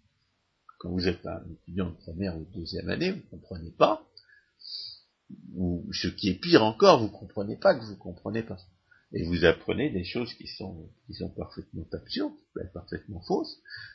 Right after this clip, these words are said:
et qui, euh, et qui représentent l'essence de, de, de, de,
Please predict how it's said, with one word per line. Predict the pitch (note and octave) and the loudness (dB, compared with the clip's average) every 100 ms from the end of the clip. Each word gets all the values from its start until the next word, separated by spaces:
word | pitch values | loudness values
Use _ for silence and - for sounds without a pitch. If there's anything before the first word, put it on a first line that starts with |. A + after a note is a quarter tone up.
| _ | _
et | - F#2 - | -4 -4 -4
qui, | - B2 A#2 - | -8 -6 -6 -8
euh, | - - - - - _ - | -10 -10 -14 -18 -20 _ -4
et | F#2+ - | -4 0
qui | - | 4
représentent | G#2 - A2 F3+ G#3+ - | 4 4 2 4 2 0
l'essence | G2+ A2+ B2+ - A#3+ G#3+ - - - - - _ - | -2 0 0 2 0 0 2 0 0 -10 -20 _ -6
de, | F#2 F2+ E2 | -2 0 -2
de, | E2+ E2+ | -4 -6
de, | C#2 - - - - - - _ _ _ _ _ _ _ _ _ _ _ _ _ _ _ _ _ _ _ - - - _ | -6 -10 -12 -12 -18 -20 -20 _ _ _ _ _ _ _ _ _ _ _ _ _ _ _ _ _ _ _ -20 -20 -20 _
de, | F#2+ A2 G2+ | 2 4 4